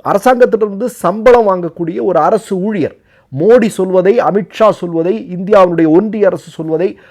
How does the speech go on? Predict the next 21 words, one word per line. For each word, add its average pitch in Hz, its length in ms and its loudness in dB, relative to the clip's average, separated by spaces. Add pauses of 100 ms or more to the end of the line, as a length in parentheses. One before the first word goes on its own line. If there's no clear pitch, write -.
(120)
மக்களிடம் 190 800 -2
தெரியப்படுத்தக்கூடிய 175 880 -2
ஒரு 139 140 -4
நபர். 131 260 -2 (440)
அவர் 190 520 2 (520)
போர் 233 340 6
நிறுத்தத்தை 202 480 0
பற்றியும் 196 580 -6 (180)
இங்க 170 380 0
ஒரு 160 260 2
பதட்டம் 220 300 0
நடக்கும்போது 185 560 -2
நடக்கக்கூடிய 165 500 -2
செய்திகளையும் 180 540 -2
சொன்னார் 170 440 -4
அப்படிங்கிறதுக்காக 127 880 -4 (280)
ஆர் 185 320 2
எஸ் 208 200 -2
எஸ் 190 220 -10
சங்கபரிவார 180 540 2
கும்பல் 165 440 -2